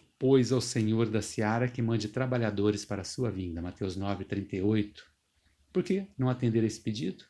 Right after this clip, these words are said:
Você pode ser esse trabalhador aí especial pra participar dessa missão com Cristo.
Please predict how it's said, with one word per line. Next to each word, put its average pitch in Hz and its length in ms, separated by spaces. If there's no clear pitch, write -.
Você 127 240
pode 127 260
ser 120 240
esse 113 240
trabalhador 101 580
aí 104 320
especial 101 640
pra 104 260
participar 107 560
dessa 98 220
missão 92 420
com 110 140
Cristo. 120 480